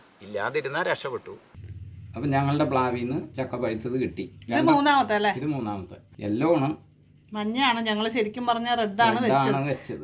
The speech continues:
Speaker 2: റെഡ് ആണെന്നുള്ള പ്രതീക്ഷയിലാണ് ഈ പ്ലാവും തൈ വെച്ചത്.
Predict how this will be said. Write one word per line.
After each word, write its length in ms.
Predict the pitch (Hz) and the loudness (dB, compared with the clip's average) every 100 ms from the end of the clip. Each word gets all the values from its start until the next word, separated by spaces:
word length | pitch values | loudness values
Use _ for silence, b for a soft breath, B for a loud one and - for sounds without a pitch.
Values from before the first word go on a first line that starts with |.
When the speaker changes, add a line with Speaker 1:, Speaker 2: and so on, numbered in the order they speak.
| 226 | -2
Speaker 2:
റെഡ് 220 | 220 226 254 | 0 4 4
ആണെന്നുള്ള 400 | 254 262 262 262 | 4 2 2 0
പ്രതീക്ഷയിലാണ് 680 | 240 220 240 285 285 247 214 262 | -2 -2 -2 -2 2 2 2 0
ഈ 40 | 247 233 | -2 0
പ്ലാവും 320 | 214 208 214 220 | 2 2 2 2
തൈ 60 | 240 208 | 0 -2
വെച്ചത്. 400 | 208 220 202 | 0 0 2